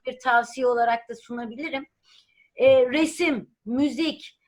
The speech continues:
herhangi özel yeteneği olan insanları günlük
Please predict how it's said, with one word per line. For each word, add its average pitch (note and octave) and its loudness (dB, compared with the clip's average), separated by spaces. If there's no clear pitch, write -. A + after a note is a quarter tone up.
herhangi D#4+ 2
özel C#4+ 2
yeteneği D4+ -4
olan B3+ -2
insanları A3 -8
günlük C4 -6